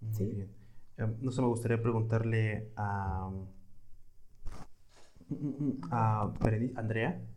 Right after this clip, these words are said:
Speaker 1: <laughs> Andrea, tú, no sé, a lo mejor de manera personal,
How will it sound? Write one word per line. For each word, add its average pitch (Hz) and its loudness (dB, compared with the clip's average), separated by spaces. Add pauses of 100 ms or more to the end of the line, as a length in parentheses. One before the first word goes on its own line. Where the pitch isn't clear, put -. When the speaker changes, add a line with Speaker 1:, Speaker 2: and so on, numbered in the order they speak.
(160)
Speaker 1:
<laughs> - -6
Andrea, 113 4
tú, 147 6
no 131 6
sé, 131 0
a 123 2
lo 120 2
mejor 117 2
de 120 0
manera 113 0
personal, 104 -4